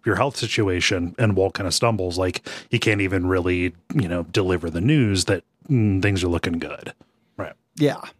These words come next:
Speaker 2: Yep. Uh, it's, it's embarrassing
Speaker 1: Mm-hmm.
Speaker 2: for him 'cause, again, he planned to die.
Speaker 1: Yeah.
Speaker 2: Uh,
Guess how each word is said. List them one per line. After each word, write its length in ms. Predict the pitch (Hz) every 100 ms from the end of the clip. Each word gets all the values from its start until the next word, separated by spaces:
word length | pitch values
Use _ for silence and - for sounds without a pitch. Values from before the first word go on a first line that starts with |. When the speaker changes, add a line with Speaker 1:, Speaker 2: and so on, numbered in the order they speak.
| _ _ _ -
Speaker 2:
Yep. 160 | 233 - -
Uh, 300 | 139 131 131
it's, 240 | 135 151 -
it's 220 | 143 -
embarrassing 580 | 135 143 220 160 - - -
Speaker 1:
Mm-hmm. 220 | 143 131
Speaker 2:
for 80 | 214
him 120 | 113 117
'cause, 140 | 117
again, 160 | 127 139
he 100 | 123
planned 280 | 123 127 123
to 80 |
die. 320 | 113 117 165 113 _ _
Speaker 1:
Yeah. 200 | - 160 - - -
Speaker 2:
Uh, 500 | - 135 131 131 135